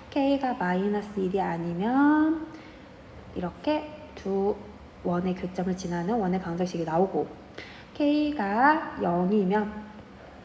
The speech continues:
원 오가 돼요. K가 영이면 얘가 영이니까 원 오가 돼요.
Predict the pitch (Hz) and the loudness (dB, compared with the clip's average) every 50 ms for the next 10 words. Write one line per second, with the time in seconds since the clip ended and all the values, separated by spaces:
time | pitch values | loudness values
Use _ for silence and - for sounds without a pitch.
0 | - - - - - - - - - - - - 233 220 226 240 220 220 - 190 | -18 -18 -18 -18 -18 -20 -20 -20 -18 -18 -4 4 6 6 6 6 4 2 2 2
1 | 185 180 220 220 220 214 165 160 170 233 - - - - - - 277 269 269 262 | 4 6 6 4 4 2 -2 -4 -4 -8 -10 -12 -16 -12 -4 0 2 2 4 4
2 | 220 196 175 165 185 190 196 233 247 208 185 180 185 175 170 165 170 185 185 180 | 2 2 0 0 0 0 2 2 2 2 2 2 2 2 0 0 0 0 0 0
3 | 175 - - 180 180 185 185 185 170 170 - 175 175 - 175 160 170 214 | -2 -2 0 0 2 2 2 0 0 0 0 -2 -2 -2 -2 -2 -2 -2